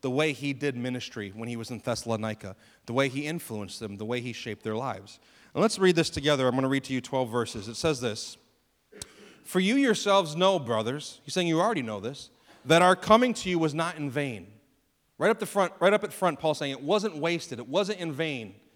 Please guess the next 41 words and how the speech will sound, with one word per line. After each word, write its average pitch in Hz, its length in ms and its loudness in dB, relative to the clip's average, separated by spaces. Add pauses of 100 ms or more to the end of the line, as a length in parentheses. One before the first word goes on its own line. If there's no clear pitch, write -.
(360)
it 156 100 2
accomplished 160 520 0
something. 101 360 -8 (300)
Verse 160 200 6
two, 135 300 2 (380)
"But 170 180 6
though 226 160 10
we 269 200 6
had 196 140 6
already 214 420 4
suffered 240 480 2
and 156 80 4
had 156 120 2
been 165 120 4
shamefully 208 540 -2
treated 196 300 0
at 135 100 0
Philippi, 135 720 0
as 135 220 0
you 196 80 -2
know, 127 320 0 (320)
we 180 140 10
had 170 220 4
boldness 214 440 6
in 202 200 -2
our 190 200 4
God 160 380 2
to 143 80 -10
declare 185 480 0
to 196 140 -4
you 185 240 -2
the 156 140 2
gospel 185 520 0
of 160 120 0
God 156 320 4
in 147 140 -2
the 147 80 -2
midst 185 320 -4
of 131 160 -2
much 170 320 0
conflict. 175 640 -10